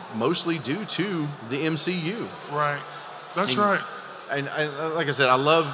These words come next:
Speaker 1: I love the X-Men. They were probably my favorite franchise in the nineties.
Speaker 2: The
Speaker 1: Love
Speaker 2: animated
Speaker 1: the
Speaker 2: series.
Speaker 1: X-Men. The animated series was ridiculous. Spider-Man, the animated series, was so
Speaker 2: Right,
Speaker 1: good.
Speaker 2: right.
Speaker 1: And when, you know, they started planning this M C U, this Marvel Cinematic Universe, they said,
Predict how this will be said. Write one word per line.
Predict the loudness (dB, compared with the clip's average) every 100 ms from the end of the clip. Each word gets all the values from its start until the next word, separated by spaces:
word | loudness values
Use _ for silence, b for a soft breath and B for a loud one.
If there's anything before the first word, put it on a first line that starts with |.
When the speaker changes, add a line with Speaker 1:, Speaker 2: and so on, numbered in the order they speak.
| 0
Speaker 1:
I | 0
love | 2 2 2
the | 2 2
X-Men. | 2 0 -2 -6 -8 -12 -14 -14 -14 -6
They | -4
were |
probably | 4 6 6
my | 4
favorite | 2 2 2
franchise | 0 2 2 2
in | 2
the | 0
nineties. | 0 0 -2 -4 -6 -8 -14 -16 -16 -14 -2
Speaker 2:
The | 4
Speaker 1:
Love | 6
Speaker 2:
animated | 8 8 8
Speaker 1:
the |
Speaker 2:
series. | 6 8 6 4
Speaker 1:
X-Men. | 2 4 2 -2 -4
The | 0
animated | 2 4 2 4
series | 4 4 2
was | -2 -4
ridiculous. | -6 0 0 0 -4 -2 -2 -4 -12 -4
Spider-Man, | 0 4 6 6 6 4 4
the | 2
animated | 2 0 0
series, | 0 0 -2
was | 0
so | 4 4
Speaker 2:
Right, | 4
Speaker 1:
good. | 2 2 2 -8
Speaker 2:
right. | -4 -4 2
Speaker 1:
And | 4 4 2 -2 -4
when, | 0 2 2 0 -4 -10 -14 -16 -16 -16 -18 -18 -20 -10 0
you | 2
know, | 2
they | 2 2
started | 4 2 2
planning | 2 4 2 2
this | 0 0
M | 0 0
C | 0
U, | 0 0
this | 0
Marvel | 6 6 6
Cinematic | 2 2 4 2 2 0
Universe, | 2 4 2 2
they | 2
said, | 2 2